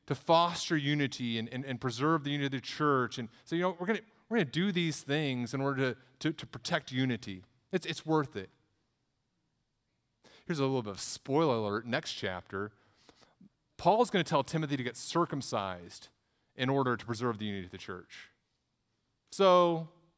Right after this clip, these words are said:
you know, up into and including that, we're willing to do in order to preserve the unity of the church for the gospel. The, the point is this. Look,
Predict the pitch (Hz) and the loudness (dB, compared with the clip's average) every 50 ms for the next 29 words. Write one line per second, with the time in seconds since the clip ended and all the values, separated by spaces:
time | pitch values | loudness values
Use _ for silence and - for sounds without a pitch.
0 | _ - 262 180 139 123 113 113 117 127 127 - _ _ _ _ _ _ _ _ | _ 0 2 4 4 4 2 0 -4 -6 -10 -16 _ _ _ _ _ _ _ _
1 | _ _ _ _ _ _ _ _ _ _ _ _ _ _ _ _ _ _ _ _ | _ _ _ _ _ _ _ _ _ _ _ _ _ _ _ _ _ _ _ _
2 | _ _ _ _ _ _ - - 214 - - 214 185 - 196 196 175 156 143 - | _ _ _ _ _ _ 2 4 4 6 4 2 2 4 4 4 4 4 2 0
3 | - 196 208 180 151 139 139 147 151 120 104 104 127 147 - _ _ _ _ _ | 0 2 2 4 4 4 4 4 4 4 2 0 -2 -2 -6 _ _ _ _ _
4 | _ _ - 143 135 147 143 143 139 127 131 123 117 110 110 117 123 120 113 110 | _ _ -6 0 2 4 4 4 4 2 -2 -2 -2 0 0 0 0 -2 -4 -4
5 | 104 - 110 107 117 120 113 107 107 117 131 135 113 107 120 120 123 - 220 196 | -6 -8 -8 -4 -2 -2 -2 -2 -2 -2 0 0 0 -2 -4 -6 -2 0 0 2
6 | 143 110 98 - - - - - - _ _ _ _ _ _ _ _ _ _ _ | 2 0 -2 -6 -12 -18 -20 -20 -20 _ _ _ _ _ _ _ _ _ _ _
7 | _ _ _ _ _ 139 131 113 143 147 156 156 160 - - - - 104 95 92 | _ _ _ _ _ -4 0 2 2 2 2 0 -4 -8 -10 -12 -14 -14 -16 -16
8 | - _ _ _ _ _ _ _ _ _ _ _ _ _ _ _ _ _ _ _ | -18 _ _ _ _ _ _ _ _ _ _ _ _ _ _ _ _ _ _ _
9 | _ _ _ _ _ _ _ _ _ _ _ _ _ _ _ 156 156 151 151 147 | _ _ _ _ _ _ _ _ _ _ _ _ _ _ _ -12 -6 -4 -4 -4
10 | 156 156 135 - 160 147 135 127 113 101 101 92 92 92 - 117 107 | -4 -8 -6 -4 -4 -2 -2 -4 -4 -6 -8 -10 -10 -8 -8 -8 -8